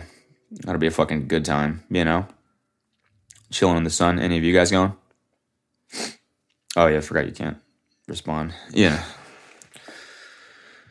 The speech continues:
<clears throat> What else happened this week, yo? I, um,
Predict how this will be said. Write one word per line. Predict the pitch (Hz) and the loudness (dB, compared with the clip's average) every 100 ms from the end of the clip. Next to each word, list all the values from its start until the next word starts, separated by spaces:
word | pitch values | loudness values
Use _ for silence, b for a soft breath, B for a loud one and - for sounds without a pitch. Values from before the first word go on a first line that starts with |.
| B B _ _ _ - | B B _ _ _ 8
<clears throat> | 226 208 156 117 101 | 10 10 8 4 2
What | 123 | 6
else | 131 143 | 6 6
happened | 87 80 80 | 4 4 2
this | 78 | 0
week, | 80 80 | 4 4
yo? | 78 80 90 | 4 4 6
I, | 87 87 87 | 8 8 8
um, | 85 80 78 | 8 6 2